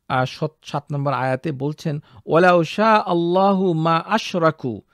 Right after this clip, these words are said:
যদি আল্লাহ চাইতেন তাহলে আমরা কাউ কোনো শিরিক করতাম না। এটা মানুষ বলবে, আল্লাহকে বলবে।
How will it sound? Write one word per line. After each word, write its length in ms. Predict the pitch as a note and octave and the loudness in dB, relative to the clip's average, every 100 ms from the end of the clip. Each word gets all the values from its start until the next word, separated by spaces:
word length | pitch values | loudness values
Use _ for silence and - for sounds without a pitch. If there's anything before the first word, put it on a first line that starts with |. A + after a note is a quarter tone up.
| _ _ _ _ _ - A#2+ A2 | _ _ _ _ _ -10 -8 -4
যদি 440 | B2+ D#3 E3+ G#3 | 0 0 0 -2
আল্লাহ 420 | - E3+ E3+ F3+ | -2 -2 0 2
চাইতেন 640 | E3+ - G3 G3+ F#3+ G3+ G#3 | 0 0 0 0 -2 -4 -4
তাহলে 380 | - D3 D#3 D#3+ | -4 -2 0 0
আমরা 480 | C#3+ D3+ F3 G3 | -2 -2 -2 -2
কাউ 380 | F#3+ - D#3+ F3 | -4 -2 -2 -2
কোনো 300 | E3+ E3+ G3+ | -4 -4 -4
শিরিক 400 | G3 - F#3+ F#3+ | -4 -2 -2 -4
করতাম 360 | - D#3 - A2 | -4 -4 -2 -6
না। 160 | G2 F#2 | -6 -10
এটা 280 | C3+ F3 D#3+ | -6 -2 -2
মানুষ 460 | C3+ C#3 D#3+ - _ _ | -2 -2 -4 -6 _ _
বলবে, 440 | A#2+ D3 E3 A2 G2 - _ _ _ _ | -4 0 0 -2 -10 -16 _ _ _ _
আল্লাহকে 440 | B2+ C3 B2+ F3+ | -6 -4 -4 -4
বলবে। 460 | D3 B2 A2+ G#2 | -6 -6 -8 -10